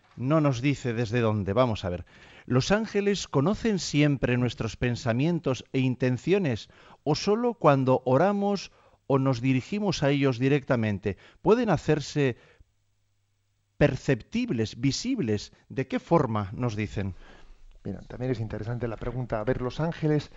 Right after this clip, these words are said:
Speaker 2: conocen siempre nuestros pensamientos e intenciones? Vamos a ver, hay que decir que hay cosas, repito lo que he dicho al principio, hay que distinguir lo que es un, eh, el magisterio de la Iglesia definido y, y lo que son más bien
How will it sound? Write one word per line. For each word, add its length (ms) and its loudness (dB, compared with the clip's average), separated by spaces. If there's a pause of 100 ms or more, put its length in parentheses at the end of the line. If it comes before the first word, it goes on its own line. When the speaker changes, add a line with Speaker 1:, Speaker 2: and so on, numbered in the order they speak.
(300)
Speaker 2:
conocen 500 -4
siempre 500 2
nuestros 360 -6
pensamientos 760 0
e 80 -2
intenciones? 640 0 (960)
Vamos 240 4
a 40 2
ver, 180 4
hay 100 2
que 140 6
decir 300 6
que 260 4
hay 120 2
cosas, 340 2 (120)
repito 440 -2
lo 60 0
que 80 -4
he 40 0
dicho 100 -2
al 60 4
principio, 600 2
hay 80 4
que 100 2
distinguir 480 2
lo 140 2
que 80 4
es 120 4
un, 480 2
eh, 220 2
el 80 -2
magisterio 680 4
de 80 8
la 100 6
Iglesia 500 6
definido 720 0
y, 220 -8
y 80 -6
lo 160 0
que 80 -4
son 160 -2
más 260 4
bien 260 6